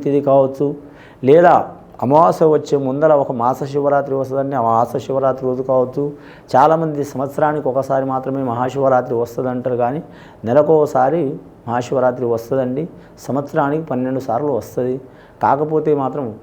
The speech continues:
ఒక మాఘశుద్ధ మహా-, మాఘమాసంలో వచ్చే శివరాత్రిని ఎక్కువ లెక్క పెడతారు చాలామంది, కానీ మాత్రం ఏరే మాసంలో వచ్చే వాటిని ఎక్కువ పట్టుకోరు. కానీ మాత్రం అన్ని మాసాల్లో మాత్రం మహాశివరాత్రి ఖచ్చితంగా ఉంటది. కానీ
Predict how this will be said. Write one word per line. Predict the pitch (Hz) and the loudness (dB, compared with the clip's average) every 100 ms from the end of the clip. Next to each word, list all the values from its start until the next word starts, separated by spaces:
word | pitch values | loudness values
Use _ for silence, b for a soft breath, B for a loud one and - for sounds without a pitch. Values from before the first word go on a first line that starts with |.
| B B B | B B B
ఒక | 123 113 95 - - - 95 | 2 2 -2 -10 -20 -14 -2
మాఘశుద్ధ | 117 139 151 160 147 | 0 2 0 0 0
మహా-, | 139 135 131 113 110 | 2 0 -2 -6 -6
మాఘమాసంలో | 110 131 143 143 143 143 | 0 0 0 -2 -4 -6
వచ్చే | 135 135 156 120 101 - B B B B | -6 -6 -4 -4 -4 -12 B B B B
శివరాత్రిని | - 143 143 143 151 156 | 0 4 4 2 -2 -2
ఎక్కువ | 120 143 | -2 0
లెక్క | 135 135 139 | -2 0 0
పెడతారు | 135 131 131 110 | 0 0 -4 -2
చాలామంది, | 113 127 127 127 127 | 0 0 -2 -2 -2
కానీ | 123 120 | -2 -2
మాత్రం | 117 120 151 90 - - B B 113 | -4 -4 -6 -8 -12 -20 B B 2
ఏరే | 143 160 | 4 4
మాసంలో | 151 147 151 143 | 4 0 -4 -4
వచ్చే | 139 143 139 | -4 -2 0
వాటిని | 127 123 147 120 | 0 -2 -4 -4
ఎక్కువ | - 135 | -4 -4
పట్టుకోరు. | 120 110 131 113 107 | -4 -4 -2 -2 -2
కానీ | 127 156 | -4 -2
మాత్రం | 143 143 180 - B B B | -2 -4 -6 -10 B B B
అన్ని | 110 156 170 160 - - 127 | -2 2 2 0 -4 -6 0
మాసాల్లో | 135 135 156 147 | 0 2 0 0
మాత్రం | 143 143 180 196 - - B B - | -4 -6 -8 -10 -16 -20 B B -4
మహాశివరాత్రి | 113 143 147 147 143 139 202 | 0 2 2 0 0 0 -6
ఖచ్చితంగా | - 113 - 143 139 | -8 -10 -8 -6 -4
ఉంటది. | 139 131 135 139 147 - B B B | -2 -4 -4 -6 -8 -14 B B B
కానీ | 151 | 0